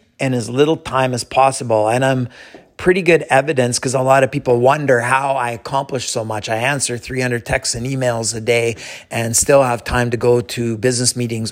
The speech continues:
almost every day and still have a lot of time for consultative advice and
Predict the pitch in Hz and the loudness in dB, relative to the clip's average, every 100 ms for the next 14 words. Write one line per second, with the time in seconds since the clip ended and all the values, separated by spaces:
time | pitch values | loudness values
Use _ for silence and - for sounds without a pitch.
0 | - 139 131 131 - 120 113 113 117 110 | -2 0 2 2 2 0 -2 -2 -2 0
1 | 107 - 135 127 120 113 113 110 110 120 | -2 0 2 2 2 -2 0 0 -2 -4
2 | 117 107 - 120 180 180 156 120 107 113 | -6 -6 -6 0 2 2 0 -2 -4 -4
3 | 110 - 110 | -4 -4 -8